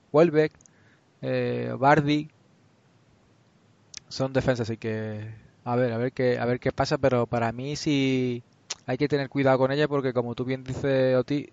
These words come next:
le va a tocar la parte fácil del, del torneo y puede ser que se meta en la final.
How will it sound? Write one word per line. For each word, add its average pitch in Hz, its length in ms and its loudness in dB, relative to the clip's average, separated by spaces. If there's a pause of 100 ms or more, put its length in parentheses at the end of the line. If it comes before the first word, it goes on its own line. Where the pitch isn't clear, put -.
(140)
le 123 120 0
va 123 80 6
a 123 60 2
tocar 127 240 2
la 127 120 0
parte 123 260 -4
fácil 143 500 -4 (160)
del, 123 720 -6 (960)
del 131 160 -2
torneo 131 340 0
y 151 80 -2
puede 123 280 2
ser 123 160 -2
que 120 100 -2
se 120 120 -6
meta 117 220 -8
en 113 60 -6
la 113 80 -6
final. 110 260 -10